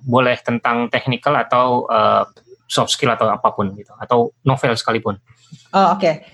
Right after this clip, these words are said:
Speaker 2: Kalau buku, saya sebenarnya lebih banyak baca buku bisnis dibanding
Speaker 1: Hmm.
Speaker 2: buku development.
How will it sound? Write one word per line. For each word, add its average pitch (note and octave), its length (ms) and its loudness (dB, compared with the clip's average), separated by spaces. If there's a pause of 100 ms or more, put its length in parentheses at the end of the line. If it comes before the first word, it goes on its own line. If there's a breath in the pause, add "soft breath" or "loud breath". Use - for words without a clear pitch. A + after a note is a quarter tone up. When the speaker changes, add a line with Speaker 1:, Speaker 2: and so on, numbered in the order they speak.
(440 soft breath)
Speaker 2:
Kalau F#3+ 680 4
buku, C4 580 2 (240 loud breath)
saya A3+ 240 0
sebenarnya B3 220 6
lebih G3+ 100 0
banyak F3+ 240 2
baca F3 240 0
buku D#3+ 240 -2
bisnis E3+ 480 -4
dibanding D#3 380 2
Speaker 1:
Hmm. D3 80 -2
Speaker 2:
buku D#3 100 -6
development. D#3+ 800 0